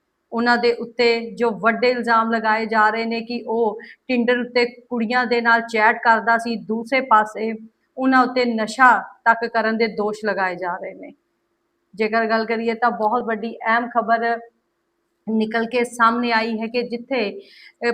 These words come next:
ਭਾਈ ਅੰਮ੍ਰਿਤਪਾਲ ਖਾਲਸਾ ਜੀ ਦੇ ਲਗਾਤਾਰ ਹੀ ਜੋ ਹੈ ਉਹਨਾਂ ਦੇ ਉੱਤੇ ਜੋ ਹੈ ਗਲਤ ਇਲਜ਼ਾਮ ਲਗਾਉਣ ਦੀਆਂ ਗੱਲਾਂ ਅਕਸਰ ਹੀ ਸਾਹਮਣੇ ਆ ਰਹੀਆਂ ਨੇ। ਸਰਕਾਰ ਵੱਲੋਂ ਪੰਜਾਬ ਦੇ ਮੁੱਖ ਮੰਤਰੀ ਭਗਵੰਤ ਸਿੰਘ ਮਾਨ ਨੂੰ, ਮਾਨ ਵੱਲੋਂ ਜਿੱਥੇ ਤਰਨਤਾਰਨ ਟੂ ਦੇ ਵਿੱਚ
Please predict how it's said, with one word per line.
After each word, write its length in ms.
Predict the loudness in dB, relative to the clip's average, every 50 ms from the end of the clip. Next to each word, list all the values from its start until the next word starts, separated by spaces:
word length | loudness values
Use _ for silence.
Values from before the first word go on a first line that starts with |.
| 2 4
ਭਾਈ 240 | 4 4 4 4 0
ਅੰਮ੍ਰਿਤਪਾਲ 420 | 0 -2 -4 -4 4 4 4 4
ਖਾਲਸਾ 520 | 4 2 4 6 6 6 6 4 -2 -4 -4
ਜੀ 120 | -4 -4
ਦੇ 140 | -2 -2 -2
ਲਗਾਤਾਰ 880 | -2 -2 0 0 0 2 4 4 4 4 6 6 8 10 10 8 6
ਹੀ 300 | 2 -4 -6 -6 -8 -12 -18 -20 _ _ _ -16
ਜੋ 300 | -4 -4 -2 0 0 2
ਹੈ 360 | 4 4 4 4 2 -2 -10 -18 -20 -20 -20 -20 _ _ _ _
ਉਹਨਾਂ 300 | -4 -2 2 4 2 4
ਦੇ 140 | 4 2 0
ਉੱਤੇ 720 | 0 -2 -8 -12 -12 _ _ 2 4 4 2 0 -4 -12 -14 -8
ਜੋ 240 | -2 0 0 2 4
ਹੈ 460 | 4 4 4 4 0 -2 -10 -18 _ _ -2 0
ਗਲਤ 240 | 0 0 0 -2 -4
ਇਲਜ਼ਾਮ 500 | -6 -4 -4 -2 2 2 4 4 4 2
ਲਗਾਉਣ 380 | 0 -2 0 0 0 0 0
ਦੀਆਂ 200 | -2 -2 -4 -4
ਗੱਲਾਂ 340 | -2 -2 -2 2 2 2 2 2
ਅਕਸਰ 300 | 0 -4 -4 -4 -4 -2
ਹੀ 100 | -2 -2
ਸਾਹਮਣੇ 540 | -6 -8 -2 2 2 2 4 2 -2 -2 0
ਆ 160 | 0 0 0
ਰਹੀਆਂ 320 | 0 0 -4 -2 -2 -2 -2
ਨੇ। 140 | -2 -4 -6
ਸਰਕਾਰ 580 | -4 -4 -4 -4 -2 2 6 6 6 6 6
ਵੱਲੋਂ 480 | 2 -2 -2 -2 -2 -2 -2 -2 -2 -4
ਪੰਜਾਬ 380 | -6 -6 -2 0 0 0 2
ਦੇ 100 | 0 -2
ਮੁੱਖ 180 | -2 -2 -4 -6 -4
ਮੰਤਰੀ 260 | -6 -6 -6 -6 -10 -4 -4
ਭਗਵੰਤ 320 | -4 -4 -2 -4 -4 -6 -6
ਸਿੰਘ 240 | -6 -6 -4 -4 -4
ਮਾਨ 260 | -2 -2 -2 -2 -2
ਨੂੰ, 220 | -4 -6 -6 -10 -18 _ _ -20 -20 -20 -12 _ 4
ਮਾਨ 240 | 6 6 6 6
ਵੱਲੋਂ 280 | 4 -2 0 0 -2 -2
ਜਿੱਥੇ 400 | -2 -6 -10 -6 -2 -2 -2 -2
ਤਰਨਤਾਰਨ 720 | -2 0 0 0 0 0 0 2 2 2 2 2 -2 -6
ਟੂ 260 | -6 -4 -4 -4 -2 0
ਦੇ 140 | 0 0
ਵਿੱਚ 440 | 2 2 0 0 0 -2 -4 -6 -6